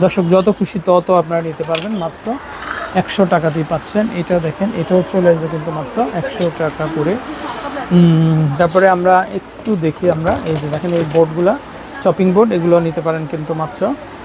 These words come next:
একশো টাকা করে, মাত্র একশো টাকা করে। আচ্ছা, পাশাপাশি দর্শক এই যে দেখেন কার্ভিং নাইফ, এই কার্ভিং নাইফগুলো পেয়ে যাচ্ছেন কিন্তু মাত্র একশো টাকা করে। তো এরকম আনকমন, আনকমন প্রচুর কালেকশন হবে দর্শক। এই যে দেখেন এখানে প্রচুর ভেরিয়েন্ট হবে এখানে।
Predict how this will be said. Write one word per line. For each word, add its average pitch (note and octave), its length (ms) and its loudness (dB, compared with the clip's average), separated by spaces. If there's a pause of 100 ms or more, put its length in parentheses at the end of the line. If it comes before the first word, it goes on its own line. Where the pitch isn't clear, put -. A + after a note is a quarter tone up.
(200)
একশো E3+ 380 2
টাকা D#3 220 2
করে, D3 180 0
মাত্র E3+ 280 2
একশো F3 300 0
টাকা D#3 260 -2
করে। D#3+ 200 0 (520)
আচ্ছা, D#3+ 200 -2
পাশাপাশি F3+ 520 2
দর্শক F#3 360 2
এই E3 200 0
যে D3+ 60 -6
দেখেন D3+ 300 -4 (100)
কার্ভিং E3+ 320 4
নাইফ, F3 320 0 (720)
এই F#3 60 2
কার্ভিং F#3 340 4
নাইফগুলো G3 500 4
পেয়ে G3 140 2
যাচ্ছেন F#3 340 -2
কিন্তু F3+ 240 -4
মাত্র F3 400 -2 (440)
একশো F3 280 2
টাকা D#3+ 200 4
করে। D#3+ 200 2
তো G#3 60 -2
এরকম A3+ 340 4 (160)
আনকমন, F#3+ 640 2
আনকমন F#3 440 -2 (180)
প্রচুর G#3+ 600 4
কালেকশন F3 420 0
হবে F#3 280 4
দর্শক। G3 340 0
এই F#3+ 60 2
যে F#3 80 2
দেখেন F3+ 300 2
এখানে F#3+ 280 -2 (540)
প্রচুর A3 320 4
ভেরিয়েন্ট F#3 420 2
হবে F#3+ 140 2
এখানে। F#3+ 260 0